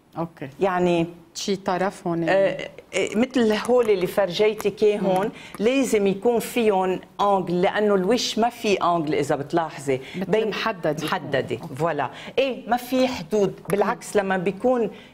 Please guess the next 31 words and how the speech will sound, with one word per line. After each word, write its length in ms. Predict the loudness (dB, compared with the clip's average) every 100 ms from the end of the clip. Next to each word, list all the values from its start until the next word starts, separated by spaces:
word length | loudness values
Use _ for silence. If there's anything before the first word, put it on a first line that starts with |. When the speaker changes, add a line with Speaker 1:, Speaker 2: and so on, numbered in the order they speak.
| _ 0
Speaker 2:
آه، 240 | 4 4
لما 260 | 2 0 0
بيكون 360 | -2 2 4
الوش 320 | 4 2 0
كاري 320 | 0 2 2 2
بدك 240 | 0 0
تزيحي 760 | 0 0 2 2 2 2 2
عن 200 | 2 0
المحدد. 720 | 0 -2 -2 -2 0 -2 -4 -4
Speaker 1:
مم. 200 | -2 -2 -4 -2
Speaker 2:
يعني 360 | -2 -2 -6 -6 -14 -2
إذا 200 | 2 2
لاحظتي 680 | 2 2 0 -2 0 4 4
بيستعملوا 920 | 4 0 0 -2 0 2 4 4 4 2
الدومي 460 | 2 4 6 4
رون 360 | 4 2 2 0 -6 -2
لما 240 | 2 2
يحددوا 800 | 0 -4 -2 0 2 0 2 2 4
اوريدي 420 | 2 2 2 2
هو 200 | 2 4
الوش 500 | 2 2 0 0 -4 -10 -20 -12
كتير 440 | -12 -6 2 4 4
كاري، 480 | 0 2 4 2 0
يعني 280 | -4 -2 -2
Speaker 1:
مم. 60 | -2
Speaker 2:
محدد. 500 | 0 -2 0 -2 -2 -8 -6
Speaker 1:
مم. 160 | 0
Speaker 2:
دونك 260 | 0 0 2
أنت 220 | 2 4
لتزيحي 840 | 2 2 2 2 2 2 0 0 -2
عن 240 | -4 -4